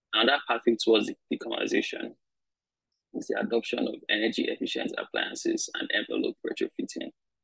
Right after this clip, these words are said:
Additionally, the electrification of fossil fueled end uses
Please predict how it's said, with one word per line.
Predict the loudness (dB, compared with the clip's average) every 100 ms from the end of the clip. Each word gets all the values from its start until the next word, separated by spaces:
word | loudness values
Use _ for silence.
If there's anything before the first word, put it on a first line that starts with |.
| _ _ -20 -20 -6 0
Additionally, | 2 2 2 0 0 0 -2 -8 -2
the |
electrification | 0 0 -4 -4 2 2 4 2
of | 0 -2
fossil | -4 -2 -2 0
fueled | 0 0 0
end | 0 0 0
uses | -2 0 -2 -4